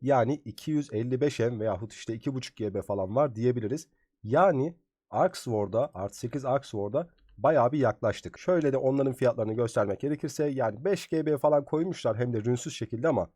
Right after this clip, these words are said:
arkadaşlar daha geçenlerde bunu dört yüz otuz beşe gördük. Yani bunların fiyatı bu değil. Maksimum buna verebileceğimiz para dört yüz elli M. Yani onun için iki G B, belki de bir buçuk G B, yüz yetmiş, yüz seksen M civarı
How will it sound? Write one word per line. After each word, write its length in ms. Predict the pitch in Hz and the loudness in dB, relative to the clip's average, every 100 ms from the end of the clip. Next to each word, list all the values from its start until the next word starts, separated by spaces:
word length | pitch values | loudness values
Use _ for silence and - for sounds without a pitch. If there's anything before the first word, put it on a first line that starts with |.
| _ _ | _ _
arkadaşlar 600 | 151 123 104 92 98 104 | -2 0 0 0 -4 0
daha 140 | 135 | 2
geçenlerde 680 | 117 147 - 104 98 98 127 | 2 0 0 0 0 -2 -2
bunu 240 | 117 120 120 | -2 -2 2
dört 240 | 127 127 | 0 0
yüz 100 | 110 | -8
otuz 300 | 123 - 107 | -8 -8 -6
beşe 220 | 104 131 | -4 -2
gördük. 460 | 120 117 101 113 - _ _ _ - | 0 0 0 -4 -12 _ _ _ -6
Yani 200 | 120 135 | -6 -2
bunların 280 | 156 147 139 | 2 2 2
fiyatı 360 | 165 135 135 | 0 0 -2
bu 100 | 156 | -2
değil. 200 | 156 139 | 0 0
Maksimum 580 | 143 180 185 - 143 147 | 2 0 0 -2 -2 0
buna 200 | 127 170 | 2 4
verebileceğimiz 680 | 139 117 107 95 92 87 - | 4 0 -2 -4 -4 -6 -2
para 360 | 151 139 143 143 135 | 2 4 2 0 2
dört 280 | 131 - | 2 2
yüz 180 | 147 147 | -4 -6
elli 380 | - 120 123 107 | -4 -4 0 -2
M. 40 | 143 _ _ - | -2 _ _ 0
Yani 300 | 139 123 110 | 4 4 2
onun 260 | 139 131 | 0 -2
için 320 | 104 131 156 _ _ _ | -2 -4 -4 _ _ _
iki 240 | 131 - 147 | -8 -6 0
G 220 | 113 95 | 2 2
B, 200 | 98 127 | -2 2
belki 280 | 151 135 120 | 2 2 -2
de 100 | 131 | 0
bir 100 | 127 | -2
buçuk 220 | 117 - | -4 -6
G 160 | 185 | -4
B, 60 | 127 | -4
yüz 280 | 127 139 117 | -4 -2 -2
yetmiş, 300 | 95 107 - | -4 -8 -10
yüz 120 | 135 | -4
seksen 280 | 139 123 101 | -4 -2 -4
M 120 | 95 | -4
civarı 400 | 127 101 107 165 | -2 0 0 -2